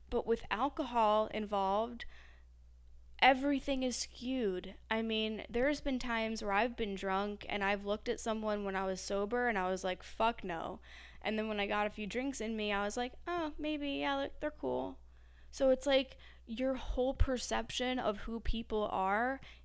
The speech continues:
is skewed, and not in a good way. Not in a good way, because you will, you'll make excuses for people's toxic personality traits or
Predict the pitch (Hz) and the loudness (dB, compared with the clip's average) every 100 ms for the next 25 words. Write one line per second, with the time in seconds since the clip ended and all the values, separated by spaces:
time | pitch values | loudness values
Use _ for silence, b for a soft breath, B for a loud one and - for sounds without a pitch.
0 | - 220 202 - - 208 208 226 269 - | -2 0 0 -2 -6 -2 -2 0 -2 0
1 | 208 214 208 - B B B B 226 240 | 0 -2 -4 -10 B B B B 0 4
2 | 277 277 269 247 240 226 175 - 196 214 | 4 2 0 2 2 4 2 0 -8 -14
3 | - - - - 233 233 247 - 233 233 | -20 -20 -20 -8 -4 0 2 2 2 2
4 | 220 214 185 170 190 196 214 - 202 220 | 0 2 2 2 -2 -4 -4 -4 -6 -4
5 | 233 247 233 220 220 B B B B B | 0 2 4 4 2 B B B B B
6 | 233 226 233 240 233 - - 220 254 254 | 0 4 2 0 -2 -2 -4 -2 -2 0
7 | 220 220 202 196 196 208 196 202 202 196 | 0 0 0 -4 -2 -4 0 2 2 0
8 | - - - 208 208 220 - 196 190 - | -4 -2 0 4 4 4 0 2 0 -8
9 | - - - - 220 208 208 196 220 220 | -14 -16 -14 -2 0 0 0 4 6 4
10 | 190 180 196 185 185 - 226 285 262 240 | 2 -2 -2 -2 -2 -2 2 4 6 4